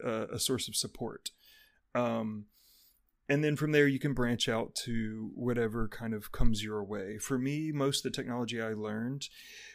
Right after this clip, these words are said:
was a result of either somebody I knew or a job I got. Um, and so it was not always my choice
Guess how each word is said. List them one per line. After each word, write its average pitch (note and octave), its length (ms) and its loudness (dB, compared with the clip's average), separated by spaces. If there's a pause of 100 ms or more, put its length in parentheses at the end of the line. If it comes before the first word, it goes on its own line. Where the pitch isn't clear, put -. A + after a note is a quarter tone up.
(120)
was A#2 600 0
a B2 100 2
result A#2 840 -2 (160)
of A2 520 -2 (120)
either G#2 580 -4 (100)
somebody A#2+ 440 0
I G#2 80 -4
knew A#2 340 -2 (240)
or A#2 340 0
a - 120 -4
job A#2 300 0
I A2+ 60 -2
got. G#2 400 -8 (600)
Um, G#2 540 -4 (120)
and A#2 220 2
so B2+ 180 2
it - 120 0
was A#2 480 -2
not C#3+ 240 6
always C3 280 4
my A2+ 140 0
choice A2 520 -4